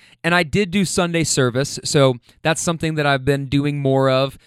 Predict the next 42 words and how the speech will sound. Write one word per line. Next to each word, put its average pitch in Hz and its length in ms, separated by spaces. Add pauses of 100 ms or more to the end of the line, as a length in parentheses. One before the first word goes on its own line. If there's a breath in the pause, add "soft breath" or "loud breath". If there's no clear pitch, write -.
(160 soft breath)
driving 143 360
people 147 300
on 135 160
Sunday, 143 500
and 143 220
this 233 180
Sunday, 117 540 (260 soft breath)
or 110 60
last 143 320
Sunday, 110 300
I - 20
should 165 240
say, 110 280 (280 soft breath)
was 147 160
Super 233 380
Bowl 127 180
Sunday 123 340
service. - 580 (220 soft breath)
So 170 220
before 196 640
and 165 240
after, 131 480 (320 soft breath)
um, 143 340
I 233 140
was 226 220
two 202 500 (100)
rides 147 480
short 147 440
of 131 100
an 131 100
incentive, 139 600 (320 soft breath)
so 160 420
I 190 120
left 175 400
in 165 80
the 127 80
third 151 380
quarter 156 340
to 117 100
knock 127 240
'em 123 120
out 185 340